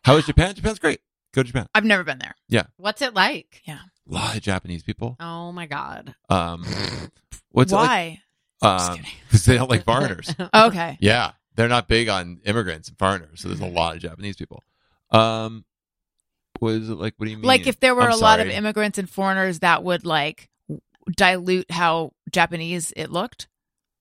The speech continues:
Speaker 1: You, you
Speaker 2: Oh,
Speaker 1: fro-
Speaker 2: oh, they don't wanna leave.
Speaker 1: They're a very, uh, nationalistic group of
Speaker 2: Right.
Speaker 1: people that are not into, um, having, it's very, they don't bring in a lot of immigrants or foreigners. It's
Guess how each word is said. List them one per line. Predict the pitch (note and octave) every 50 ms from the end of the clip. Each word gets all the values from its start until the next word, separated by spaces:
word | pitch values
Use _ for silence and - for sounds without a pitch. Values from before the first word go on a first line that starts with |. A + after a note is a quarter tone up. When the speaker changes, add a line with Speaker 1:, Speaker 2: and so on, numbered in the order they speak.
| _ _ _ _ _ _ _ _ _ _ _ _ _ _ _ -
Speaker 1:
You, | - - - -
you | A#3 -
Speaker 2:
Oh, | E4
Speaker 1:
fro- | E4 C#4+
Speaker 2:
oh, | E4 E4+ D#4+ C4+
they | C#4 C#4+ D4
don't | C4+ B3+ A#3+
wanna | A#3 A3+ G3+ F#3+
leave. | F#3+ F#3 E3+ G2 C#2 _ - - _ _ _ _ _
Speaker 1:
They're | - G2 F#2+ B2+ C#3 C#3 C#3 C3+
a |
very, | G#2 E2 F#2 B2 B2+ B2+ C3 C3 B2+ B2+ A#2+ A#2+ A#2 A2+ G#2 -
uh, | - G#2 G2+ G2 G2
nationalistic | G2 G2+ G2 G2 G2+ - - A2 G2+ G2 F#2+ - - G2+ F#2 - _ _ _ _ _ _ _ -
group | - A2 A2+ G#2 F#3+
of | -
Speaker 2:
Right. | - - -
Speaker 1:
people | B2 A#2+ A2+ - G#2 F#2 F2+
that | F#2 F2+ F#2 _ _ -
are | G2 G2 F#2+
not | F#2+ F#2 F2+ F2+ _ -
into, | F#2+ F#2 F2+ F2 - F#2 F2 E2+ E2+ E2 - _ _ -
um, | - G1+ G1+ G1+ G1+ G1+ - - _ _ _ _ _ _ _ _ _ _ _ _ _ _ _ _ _ _ _ _ _ A2
having, | G2+ F#2 F2+ E2+ F#2 F2+ F2 F2 _ _ _ _ _ _ _ _ _ -
it's | - G#2+ A2 G2+ -
very, | - G#2+ G#2+ G#2+ - _ -
they | - G#2+
don't | G2 F#2 F#2 - _ _ _ _
bring | - A2 G2 F#2
in | F2+
a | F2+
lot | F2 E2+ E2 E2+ F2
of | F#2 F2 _ _ _ _ _ _ _ _ _ _ -
immigrants | G2+ G2+ F#2 F2+ F#2 F#2 - -
or | -
foreigners. | - F2 F2 F2 F2 F2 F2 - F2
It's | F2 _ _ -